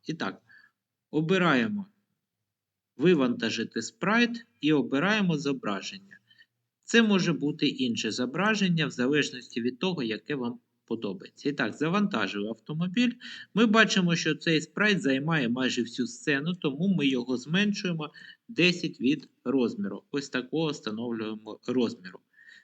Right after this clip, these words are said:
Це достатній розмір. Добре. Далі заходимо до Т О, обираємо редактор та редагуємо.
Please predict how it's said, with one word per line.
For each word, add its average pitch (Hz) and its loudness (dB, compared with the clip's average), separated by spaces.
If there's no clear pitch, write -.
Це 214 4
достатній 131 -2
розмір. 104 -4
Добре. 123 -2
Далі 190 8
заходимо 190 4
до 165 0
Т 165 -2
О, 120 2
обираємо 170 4
редактор 143 0
та 175 4
редагуємо. 127 2